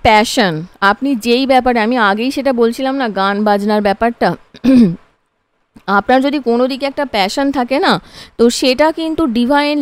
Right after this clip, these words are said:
লাইফ পারপাসের জন্য আপনার লাইফে এসেছে, তো সেটাকে কিন্তু আপনি কাজে লাগান। আপনি কি ভালোবাসেন, কোন দিকে আপনার কনফিডেন্স রয়েছে, কোন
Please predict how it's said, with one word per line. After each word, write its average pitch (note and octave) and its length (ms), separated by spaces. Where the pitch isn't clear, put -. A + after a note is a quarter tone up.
লাইফ B3 240
পারপাসের C4 540
জন্য C4 340
আপনার D4 320
লাইফে B3 360
এসেছে, F#3+ 500
তো A#3 100
সেটাকে C#4+ 520
কিন্তু D#4 280
আপনি D#4 180
কাজে G#3+ 360
লাগান। E3+ 380
আপনি B3+ 340
কি D#4 200
ভালোবাসেন, A#3+ 880
কোন D4+ 300
দিকে C4 300
আপনার C#4+ 280
কনফিডেন্স C4 680
রয়েছে, F#3 560
কোন C#4 240